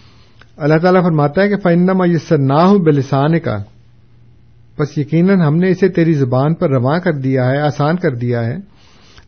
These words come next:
لِتُبَشِّرَ بِهِ الْمُتَّقِينَ، تاکہ تو متقیوں کو اس کے ذریعے خوشخبری دے، وَتُنذِرَ بِهِ قَوْمًا لُدًّا، اور جھگڑالو قوم کو اس کے ذریعے ڈرائے۔ اب قومًا لُدًّا سے مجھے وہ بات یاد آئی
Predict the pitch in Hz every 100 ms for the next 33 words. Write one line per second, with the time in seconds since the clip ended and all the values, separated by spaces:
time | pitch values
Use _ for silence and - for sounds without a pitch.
0 | 156 156 143 156 - 214 226 196 190 170
1 | 156 170 - 175 190 135 98 - - _
2 | - - - - - - - - 143 160
3 | 196 202 165 165 214 202 226 202 131 147
4 | 214 - 170 156 170 151 156 - 139 165
5 | 160 127 147 170 160 156 175 175 175 156
6 | 143 147 147 143 156 160 139 131 170 143
7 | 127 104 104 - - - - - _ -
8 | 135 123 120 123 139 196 202 147 135 135
9 | 165 175 - 139 131 139 170 135 113 110
10 | 110 - - - _ - _ _ - -
11 | 123 156 160 170 165 - 151 156 170 165
12 | 160 143 143 135 120 - - 151 127 131
13 | 131 151 131 123